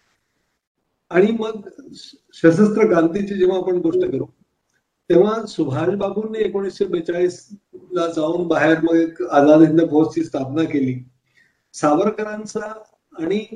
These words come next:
सुभाष बाबूंचा कधी संपर्क होता आला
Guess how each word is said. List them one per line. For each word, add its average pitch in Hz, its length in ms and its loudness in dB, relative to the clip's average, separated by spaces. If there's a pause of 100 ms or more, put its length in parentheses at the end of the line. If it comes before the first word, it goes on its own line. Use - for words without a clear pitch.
सुभाष 160 320 -4
बाबूंचा 180 760 -4 (420)
कधी 170 340 0
संपर्क 165 520 2
होता 160 460 0 (340)
आला 135 340 -6